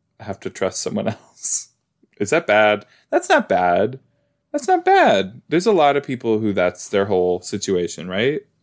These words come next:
Maybe? Hmm. Yeah.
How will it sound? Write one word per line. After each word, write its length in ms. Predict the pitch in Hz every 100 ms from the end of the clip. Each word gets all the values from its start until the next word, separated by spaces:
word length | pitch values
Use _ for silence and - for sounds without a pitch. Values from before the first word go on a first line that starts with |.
| _ _ _ _ _ -
Maybe? 360 | 104 123 143 - _ _ _ _ _ _ _ _ _ _ _ _ _ -
Hmm. 120 | 151 120 _ _ _ _ _ _ _ _ _ _ _ _ _ _ _ _ _ _ _ _ _ _ _ _ _ _ _ _ _ _ _ _ _ _ _ _ _
Yeah. 340 | 101 104 113